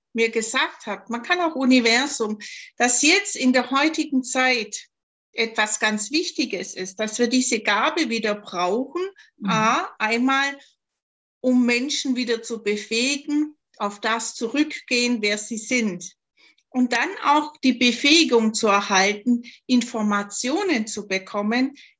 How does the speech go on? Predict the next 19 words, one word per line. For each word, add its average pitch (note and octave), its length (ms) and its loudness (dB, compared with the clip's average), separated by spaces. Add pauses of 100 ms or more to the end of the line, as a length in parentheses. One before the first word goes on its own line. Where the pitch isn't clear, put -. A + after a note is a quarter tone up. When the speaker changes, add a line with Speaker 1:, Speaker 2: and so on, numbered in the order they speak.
(100)
Speaker 1:
die C#4+ 140 -2
außerhalb B3+ 720 -4
vom A3 220 -4
Netz A#3+ 320 -2
sind. F3+ 260 -8
Natürlich D#4+ 520 4
finde A#3 240 -2
ich G#3+ 200 -2
das F#3+ 260 -2
toll E4+ 380 0
und G3+ 240 -8
auch G#3+ 280 0 (180)
<laughs> - 160 -14
als A#3 340 -4
Speaker 2:
Mhm. E4+ 80 10
Speaker 1:
Online-Veranstalter C#4+ 1400 0 (360)
ist B3+ 200 -2
es A#3 180 -6
klasse. D4 600 -2